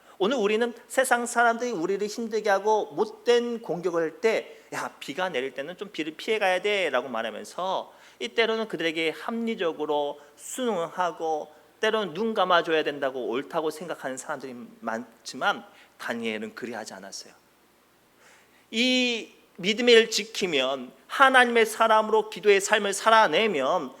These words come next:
자기가 공격당하고 심지어는 죽임 당할 것을 알았음에도 불구하고 다니엘은 믿음을 지켰고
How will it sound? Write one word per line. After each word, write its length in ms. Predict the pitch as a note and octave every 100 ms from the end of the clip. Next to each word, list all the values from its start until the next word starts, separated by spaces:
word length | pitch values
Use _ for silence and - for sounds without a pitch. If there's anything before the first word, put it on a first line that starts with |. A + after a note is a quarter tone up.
| - -
자기가 480 | - G3 G3 G#3+ -
공격당하고 800 | - G3+ A3 A#3 - G#3 G3+ G3+
심지어는 520 | G3+ C#4 B3 A#3+ A3
죽임 300 | - F#3 G#3+
당할 260 | G3+ F3 F3
것을 260 | E3+ F#3
알았음에도 640 | E3+ G#2+ B2+ E3 - F3 D#3+
불구하고 960 | - B2+ C3 - C#3 B2+ C#3+ E3 - - _ _
다니엘은 840 | - A2+ B2+ C3 B2 A#2 F#3+ B3+ B3+ - _ _
믿음을 640 | A#2+ C#3+ C#3+ C#3+ C#3 C3+
지켰고 1000 | - E3+ - D3+ - - F3 G3+ G#3+ -